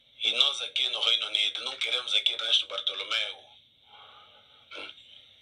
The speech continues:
Mandaram fazer um áudio em Angola, onde o Nelo Fox está sendo ameaçado com uma pistola, um áudio, um vídeo. Hum. Tudo isso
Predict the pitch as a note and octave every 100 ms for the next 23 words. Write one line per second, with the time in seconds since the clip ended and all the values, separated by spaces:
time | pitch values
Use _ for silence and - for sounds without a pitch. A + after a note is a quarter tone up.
0 | - - B2 - - B2 B2 C#3+ C#3+ C3+
1 | B2+ - - A2 G#2 A2 A2+ A#2 - _
2 | _ _ _ _ _ - - - - -
3 | - - - - - - - F#2+ - -
4 | - - A2 G#2+ - G#2 G2 - - G#2
5 | - A2+ A2 E3 - B2 - - - -
6 | - - - - - _ - - - -
7 | - - - - - - - - - -
8 | - - - - - -